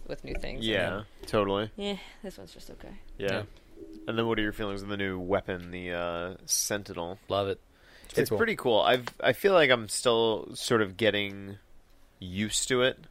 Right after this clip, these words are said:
Speaker 2: Like, I'm not really sure I've, like, situationally found all the right spots for it. I feel like the triple takeout way better, and I like that it,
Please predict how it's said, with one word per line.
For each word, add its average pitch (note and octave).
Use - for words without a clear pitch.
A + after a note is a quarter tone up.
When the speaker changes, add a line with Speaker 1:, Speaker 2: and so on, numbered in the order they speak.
Speaker 2:
Like, G2+
I'm A2
not G#2+
really G#2
sure G#2
I've, G#2
like, G2+
situationally A#2+
found G#2+
all G2
the F#2+
right G2+
spots F#2+
for A#2
it. A2
I A#2
feel G3+
like G3
the G#2
triple A2
takeout C#3
way B2
better, C3+
and -
I A2
like A2
that A2
it, G2